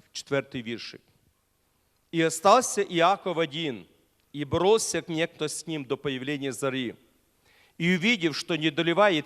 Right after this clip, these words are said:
його, коснулся состава бедра его и повредил состав бедра у Иакова, когда он боролся с ним. И сказал ему: 'Отпусти меня, ибо взошла заря.' И Иаков сказал: 'Не отпущу тебя,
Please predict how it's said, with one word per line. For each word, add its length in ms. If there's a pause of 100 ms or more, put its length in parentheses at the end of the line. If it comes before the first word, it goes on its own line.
його, 420 (560)
коснулся 640
состава 540
бедра 380
его 440 (200)
и 120
повредил 600
состав 500
бедра 320
у 180
Иакова, 540
когда 320
он 120
боролся 460
с 160
ним. 260 (920)
И 140
сказал 440
ему: 440
'Отпусти 640
меня, 420
ибо 200
взошла 440
заря.' 420 (880)
И 100
Иаков 360
сказал: 460
'Не 180
отпущу 500
тебя, 460